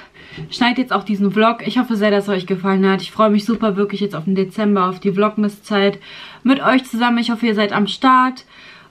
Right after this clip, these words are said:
und verfolgt das Ganze. Und vor allem tut dem Algorithmus bitte was Gutes, beziehungsweise der lieben Sisi, und gebt dem Video einen Daumen nach oben oder hinterlasst einen Kommentar. Das hilft mir wirklich sehr, sehr weiter. Ich verdiene damit natürlich kein Geld mit sowas,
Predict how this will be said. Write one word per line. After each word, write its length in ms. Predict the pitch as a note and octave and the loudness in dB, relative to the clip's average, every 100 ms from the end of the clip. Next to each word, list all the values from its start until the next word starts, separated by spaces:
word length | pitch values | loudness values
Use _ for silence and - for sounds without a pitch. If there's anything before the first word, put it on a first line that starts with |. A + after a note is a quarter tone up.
| - | -2
und 200 | A3 G#3 | 0 2
verfolgt 520 | A3+ G#3+ C#4 C4+ - | -2 2 2 2 -2
das 180 | B3+ - | -4 0
Ganze. 480 | A#3+ A#3 A#3 A#3 A3 | 2 2 0 -2 -2
Und 160 | G3+ | -2
vor 180 | G#3 G#3+ | 0 0
allem 340 | D#3 G#3 G#3 G3+ | 2 2 2 0
tut 220 | A3 G#3 | -2 -2
dem 120 | G3 | -2
Algorithmus 680 | D#3+ F#3+ F#3+ F#3 - G3 - | 0 0 0 -2 -6 -6 -4
bitte 280 | F#3 F3+ F3 | -6 -4 -6
was 200 | E3+ - | -6 -4
Gutes, 360 | G3+ G3+ F#3+ | -4 -2 -4
beziehungsweise 600 | G3 F#3 F#3+ F3+ F3+ E3+ | -4 -4 -4 -6 -4 -2
der 140 | D#3+ E3 | -2 -2
lieben 220 | F3 E3+ | -2 -4
Sisi, 340 | - F3 F3+ | -6 -8 -4
und 100 | F3 | -2
gebt 200 | E3+ D#3+ | -2 -4
dem 120 | F3 | -2
Video 220 | E3 D#3+ D#3 | 0 2 4
einen 100 | D#3 | 2
Daumen 220 | D3+ D#3 | 2 -2
nach 200 | D#3 - | -2 -4
oben 240 | - F3 E3 | -6 -2 0
oder 140 | D#3 | 2
hinterlasst 460 | E3 D#3 D#3+ D#3+ - | 2 0 0 -2 -4
einen 100 | D#3+ | -6
Kommentar. 480 | E3 D#3+ F3 D#3+ D#3+ - - - | -4 -4 -4 -4 -6 -12 -20 -6
Das 140 | - A3 | 0 4
hilft 260 | C4+ C4+ | 4 4
mir 140 | B3 A3 | 0 0
wirklich 400 | A#3 A3+ G#3+ - - - _ - | 0 0 -2 -4 -20 -20 _ 2
sehr, 180 | A#3+ | 4
sehr 180 | C4+ A#3 | 4 4
weiter. 320 | G3+ G3 G#3 | 2 0 0
Ich 120 | G3+ G#3+ | 0 0
verdiene 300 | A3 A3+ A3 | 0 2 2
damit 220 | G3 F#3 | 2 -2
natürlich 340 | F3+ G3+ G3 | 0 2 2
kein 220 | - F3 | 0 0
Geld 280 | E3+ A3 C4 | 2 2 0
mit 140 | B3 B3 | -4 -4
sowas, 420 | A#3+ A#3+ B3 | -2 0 0